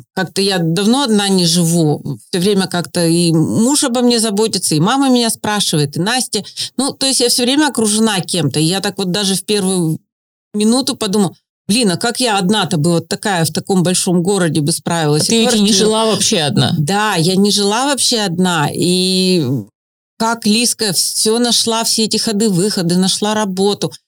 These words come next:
Speaker 1: Я ей прямо там вот гордилась. Вот то, что она совершенно меня брала за руку и вела меня по всем своим любимым красивым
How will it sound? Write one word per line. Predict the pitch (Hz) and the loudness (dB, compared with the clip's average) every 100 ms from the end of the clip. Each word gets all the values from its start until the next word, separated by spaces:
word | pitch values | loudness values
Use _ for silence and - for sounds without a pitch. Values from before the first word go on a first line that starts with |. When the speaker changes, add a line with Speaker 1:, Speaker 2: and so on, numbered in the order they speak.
| _ - | _ -4
Speaker 1:
Я | 185 | -2
ей | 190 | 0
прямо | 208 208 208 | 0 0 0
там | 208 202 | 0 0
вот | 196 | 0
гордилась. | 190 214 196 226 208 156 143 | 0 0 0 0 2 2 0
Вот | 143 143 - | -4 -4 -4
то, | 185 | -4
что | - 185 160 - _ _ | -2 -4 -4 -8 _ _
она | 165 208 226 226 | 0 2 2 0
совершенно | - 226 - 311 320 | 0 0 0 2 2
меня | 277 214 | 2 2
брала | 185 226 214 202 | 0 0 0 2
за | 254 | 2
руку | 330 311 226 | 0 2 2
и | 202 | 4
вела | 208 240 | 2 2
меня | 269 247 202 | 2 0 -2
по | 196 | -4
всем | - 226 | -2 0
своим | 233 214 196 | 0 0 2
любимым | 190 180 220 226 | 0 2 2 0
красивым | - 180 - 214 196 | 0 -2 0 0 2